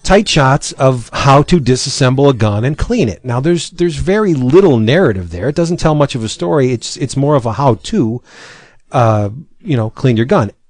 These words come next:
During the day, I mind-numbingly draw images of people, uh, digging holes to plant, you know, bushes correctly and taking apart V C Rs. And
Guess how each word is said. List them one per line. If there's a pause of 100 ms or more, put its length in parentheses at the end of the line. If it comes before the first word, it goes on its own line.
During
the
day, (220)
I (1200)
mind-numbingly
draw
images
of
people, (600)
uh, (420)
digging
holes
to
plant, (400)
you
know, (120)
bushes
correctly
and
taking
apart
V
C
Rs.
And